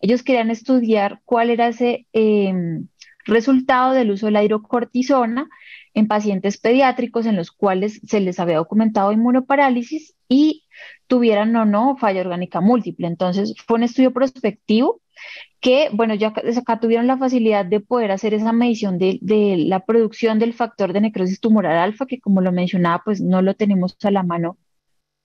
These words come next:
muy fácil. Entonces, ellos hacían el diagnóstico de inmunoparálisis si al paciente se le documentaba un valor de este menor a doscientos picogramos mililitro. Y, pues, su desenlace primario era el número de días con,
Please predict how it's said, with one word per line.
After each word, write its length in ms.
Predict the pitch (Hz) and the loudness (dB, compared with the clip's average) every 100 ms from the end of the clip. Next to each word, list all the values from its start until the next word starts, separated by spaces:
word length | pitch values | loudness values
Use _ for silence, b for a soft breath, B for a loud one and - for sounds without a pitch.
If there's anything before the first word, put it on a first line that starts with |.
| _ | _
muy 260 | 202 214 220 | 4 4 4
fácil. 480 | 262 233 214 262 B B B | 2 0 2 -2 B B B
Entonces, 340 | - 214 226 - | -2 0 0 0
ellos 260 | 247 269 302 | 0 4 2
hacían 380 | 294 285 262 | 2 2 4
el 100 | 269 | 4
diagnóstico 640 | 269 269 262 262 262 - 254 | 4 2 2 2 -4 -2 0
de 60 | |
inmunoparálisis 880 | 240 240 240 240 269 262 240 277 - | 2 2 0 0 2 2 -2 -6 -4
si 200 | - 254 | 2 2
al 160 | 269 262 | 2 0
paciente 560 | 277 277 277 262 233 214 | -2 0 2 2 0 -2
se 100 | 208 | 0
le 100 | 185 | 0
documentaba 760 | 175 - 220 247 254 247 240 - | 0 2 4 4 2 2 0 0
un 200 | 220 202 | 0 2
valor 400 | 190 202 220 - | 2 0 0 -2
de 380 | 185 233 254 254 | -2 2 2 2
este 340 | 226 - 247 226 | -2 -4 -4 0
menor 340 | 208 202 180 | 0 0 0
a 140 | 185 | 0
doscientos 580 | 202 - 196 170 175 175 | -2 -2 -4 -2 -6 -4
picogramos 640 | 190 - 175 175 156 151 185 | -6 -2 -2 0 -2 -2 2
mililitro. 680 | 196 220 233 254 - 277 - _ _ _ _ _ _ _ B B B B - | 2 4 4 2 0 -6 -10 _ _ _ _ _ _ _ B B B B -2
Y, 160 | 262 285 | 2 4
pues, 200 | 277 269 | 2 2
su 60 | |
desenlace 440 | 254 247 240 214 220 | 2 4 2 2 2
primario 480 | 240 254 240 247 - | 4 4 4 0 0
era 220 | 214 208 | 0 2
el 100 | 202 | 2
número 320 | 220 220 220 226 | 2 2 2 2
de 80 | |
días 320 | 208 196 233 - | 2 2 -2 -4
con, 340 | 262 262 | 0 2